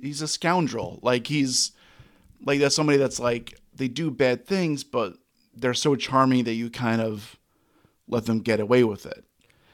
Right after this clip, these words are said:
And, and, and Meryl, and Meryl Streep is the same way. She's like, "I really should hate you,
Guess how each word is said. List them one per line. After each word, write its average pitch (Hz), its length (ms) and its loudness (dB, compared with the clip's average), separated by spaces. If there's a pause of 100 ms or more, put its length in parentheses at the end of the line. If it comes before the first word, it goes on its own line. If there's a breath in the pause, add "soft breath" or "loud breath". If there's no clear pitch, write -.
(120)
And, 127 280 2
and, 139 220 2
and 135 160 6
Meryl, 151 260 10
and 131 100 4
Meryl 143 180 8
Streep 143 400 0 (160)
is 117 220 -2
the 113 60 -6
same 127 260 2
way. 135 100 2
She's 110 220 -4
like, 113 180 -4
"I 117 120 -2
really 151 340 4
should 151 240 4
hate 135 260 2
you, 98 340 -8